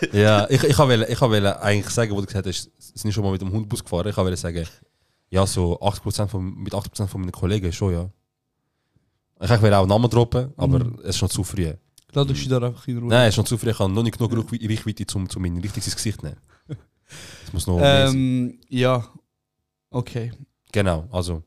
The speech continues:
Speaker 2: L-V-Fahrer ist teuer.
Speaker 3: Moment, schnell. Hund. Neu Ähm, also bis jetzt hast du können ein Hunde-G A machen und das hat eigentlich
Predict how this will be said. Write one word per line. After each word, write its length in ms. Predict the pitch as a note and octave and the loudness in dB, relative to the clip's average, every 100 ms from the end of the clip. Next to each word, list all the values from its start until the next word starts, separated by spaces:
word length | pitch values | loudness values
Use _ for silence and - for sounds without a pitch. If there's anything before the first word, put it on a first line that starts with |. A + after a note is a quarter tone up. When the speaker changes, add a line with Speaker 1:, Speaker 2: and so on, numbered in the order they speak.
| _ _ | _ _
Speaker 2:
L-V-Fahrer 500 | A2 B2 B2+ B2+ A#2+ G#2 | 0 4 4 4 4 2
ist 120 | - | 2
teuer. 160 | A#2+ C3+ - _ _ | 2 2 -2 _ _
Speaker 3:
Moment, 300 | C#3 C#3 B2+ | 2 4 4
schnell. 180 | - A2 - _ _ _ _ _ B2 | -2 -8 -12 _ _ _ _ _ 2
Hund. 320 | D3 A#2 - - _ _ _ _ _ | 4 4 -2 -16 _ _ _ _ _
Neu 500 | - C#3 D#3 C3 C3+ G3+ _ _ _ _ _ _ _ _ _ _ _ _ - | 0 4 4 2 -2 -8 _ _ _ _ _ _ _ _ _ _ _ _ 0
Ähm, 400 | C#3+ B2 A#2 A#2 | 2 2 0 0
also 160 | C3+ C3 | 0 0
bis 100 | B2+ | -4
jetzt 140 | E3 | -4
hast 100 | C#3+ | -4
du 160 | D3 C3 | -2 -4
können 240 | - C3 B2 | -4 -2 -2
ein 100 | A2+ | 0
Hunde-G 440 | D3+ E3+ F3+ D#3 D#3+ | 0 0 0 2 2
A 100 | E3 | 2
machen 440 | A#2 A#2+ C#3 E3 | 0 -2 -2 -4
und 160 | D#3+ B2+ | -4 -4
das 100 | B2 | -2
hat 80 | A#2+ | -2
eigentlich 340 | A#2+ A#2 - | -2 -4 -8